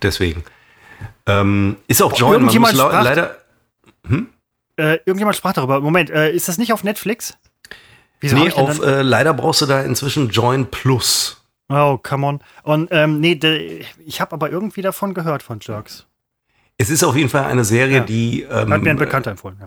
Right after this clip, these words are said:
Speaker 1: wo, wo man, äh, mit Schmerzen davor sitzt. Also man denkt, man, äh,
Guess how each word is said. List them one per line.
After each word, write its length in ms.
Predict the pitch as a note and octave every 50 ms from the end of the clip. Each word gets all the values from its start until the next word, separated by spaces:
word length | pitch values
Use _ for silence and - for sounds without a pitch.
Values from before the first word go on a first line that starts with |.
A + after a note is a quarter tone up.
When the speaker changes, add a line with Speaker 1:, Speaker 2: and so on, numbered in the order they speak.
| - _
Speaker 1:
wo, 260 | - F#2+ E2+ - - - G2+
wo 120 | F#2+ B2
man, 260 | A#2+ A#2 A#2+ A#2+ A#2+
äh, 360 | A#2+ A#2 A2+ A2 A2+ A2+ - A#2+ A2+ A2+ A#2 - A2
mit 200 | G2+ G#2 A2 -
Schmerzen 380 | - A2+ A#2+ C3 C#3+ - - B2
davor 280 | A2+ - - A2 G#2+
sitzt. 320 | F#2 F2+ F2 - - - - -
Also 340 | F#2+ F#2+ F#2+ G2 F#2+ F2+ - _ _ - A#2+
man 300 | - - A2 A2+ A2 G2+ A2
denkt, 300 | B2+ C#3 E3 D#3+ - A#2
man, 340 | A2+ A2 A2+ A#2 A#2+ B2
äh, 60 | -